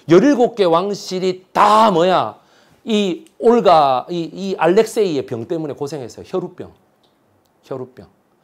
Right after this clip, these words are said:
그렇기 때문에 혈우병 때문에 망했다는 건 사실이지만, 그것만이 러시아의 이유가 될 수 없습니다.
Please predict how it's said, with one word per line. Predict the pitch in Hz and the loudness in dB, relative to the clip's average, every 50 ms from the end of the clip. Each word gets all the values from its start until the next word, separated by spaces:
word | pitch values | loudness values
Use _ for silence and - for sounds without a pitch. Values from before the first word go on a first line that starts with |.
| _ _ _ - _ | _ _ _ -20 _
그렇기 | - 233 311 349 285 - 247 247 247 | 2 6 6 6 6 4 0 -2 0
때문에 | 247 226 214 196 185 | 2 2 2 0 -2
혈우병 | - - 320 381 392 381 381 381 - 330 294 254 - | -2 2 6 6 6 6 4 4 2 2 2 2 0
때문에 | - 254 254 247 240 226 196 | 0 0 0 0 0 -2 -2
망했다는 | 170 127 127 143 180 254 - 262 349 349 339 285 254 | -2 -2 -2 0 2 0 2 4 4 2 4 2 0
건 | 233 208 | -2 -4
사실이지만, | 170 - 143 127 120 180 185 190 160 165 170 170 156 - - _ _ _ _ - | -6 -8 -10 -10 -10 -8 -10 -8 -8 -8 -6 -6 -8 -10 -12 _ _ _ _ -4
그것만이 | - 196 214 190 302 320 320 320 311 - 269 254 262 285 294 285 277 269 254 214 - - _ _ _ - | -2 -2 0 2 2 2 2 0 -4 -4 0 2 2 2 2 2 2 0 0 -2 -6 -10 _ _ _ 0
러시아의 | 139 156 151 - 247 233 208 185 170 156 151 143 131 127 123 127 135 143 139 139 - _ _ _ - | 2 2 2 2 2 4 4 4 4 4 4 2 0 0 -2 -2 -4 -4 -6 -10 -14 _ _ _ -14
이유가 | 120 113 135 151 156 165 156 | -10 -8 -6 -4 -2 -2 -2
될 | 120 127 139 | -2 -2 -6
수 | 160 - 104 | -8 -8 -10
없습니다. | 95 107 120 180 147 98 90 87 78 | -12 -12 -10 -12 -12 -14 -16 -20 -20